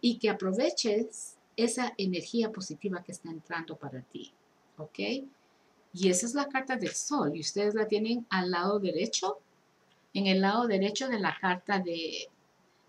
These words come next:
del nueve de espadas, ¿verdad? Ok, luego de este lado, al lado izquierdo, tienen ustedes el mago.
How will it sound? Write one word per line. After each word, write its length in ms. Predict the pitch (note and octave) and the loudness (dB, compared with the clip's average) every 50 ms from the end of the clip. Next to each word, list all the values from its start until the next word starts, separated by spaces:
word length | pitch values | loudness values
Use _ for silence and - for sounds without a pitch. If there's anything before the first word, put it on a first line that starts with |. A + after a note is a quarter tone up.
| _ _ _ _ _ _ _ _ _ _ _ | _ _ _ _ _ _ _ _ _ _ _
del 140 | - E3+ E3+ | -6 -4 -2
nueve 200 | E3 D#3+ D3+ D3 | 0 2 2 2
de 100 | C3+ C#3+ | 0 0
espadas, 600 | C3+ - - - C#4 D4+ C4+ - - - C#3+ - | -2 -2 2 6 8 8 8 6 4 0 -6 -6
¿verdad? 380 | C#3+ C#3+ D3 D#3+ F3 G#3+ B3+ C4 - - - - _ _ _ _ _ _ _ _ _ _ _ _ _ _ _ - - _ _ _ _ _ _ _ _ _ _ _ _ _ _ _ - - | -4 -4 0 2 2 2 2 0 -6 -12 -14 -16 _ _ _ _ _ _ _ _ _ _ _ _ _ _ _ -20 -20 _ _ _ _ _ _ _ _ _ _ _ _ _ _ _ -6 -2
Ok, 220 | G#3 G3+ G3+ - G3+ - - | -2 0 2 2 2 2 4
luego 380 | F#3 F#3+ G#3 A#3 C#4 E4 E4+ C#4+ | 4 4 4 6 6 6 4 4
de 80 | B3+ | 2
este 280 | C4 B3+ - - C#4 C4 | 0 0 0 0 0 2
lado, 300 | A#3+ G#3+ G#3+ B3 D#4+ E4 | 4 4 4 4 4 4
al 100 | A3+ F#3+ | 4 4
lado 180 | F3+ F3 F3 F#3 | 2 2 0 0
izquierdo, 760 | F3+ - - - - - G#3 F#3 F#3 G3 G3 G3 C4 D#4 - | -2 -4 -6 -8 -4 0 4 6 6 6 6 4 0 0 0
tienen 300 | - C4+ A#3+ A3+ G3+ F3+ | 0 0 2 2 2 2
ustedes 760 | D#3+ D#3 - - F#3 F3 D#3 D#3 D#3 D#3 D#3 - - - - _ _ _ _ _ _ _ _ _ | 0 -2 -2 0 0 2 2 2 2 0 0 -2 -8 -12 -16 _ _ _ _ _ _ _ _ _
el 180 | - D#3+ D#3 D3+ | -10 -8 -6 -4
mago. 380 | D#3 E3+ G3+ A#3+ G#3+ D3 - | -2 0 0 0 0 -2 -4